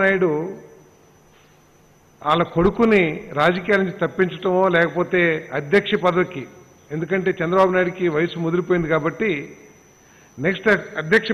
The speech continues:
పదవికి లోకేష్కి గట్టి పోటీ తెలుగుదేశం పార్టీలో ఏర్పడినట్టుంది.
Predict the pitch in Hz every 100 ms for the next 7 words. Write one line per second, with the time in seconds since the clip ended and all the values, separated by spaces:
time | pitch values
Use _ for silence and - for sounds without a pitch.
0 | 185 190 196 190 214 170 180 214 - -
1 | - _ _ _ - 127 190 196 226 208
2 | 214 156 170 - - 180 202 208 170 139
3 | - - - - 165 185 202 196 185 170
4 | 170 185 180 165 165 170 165 165 165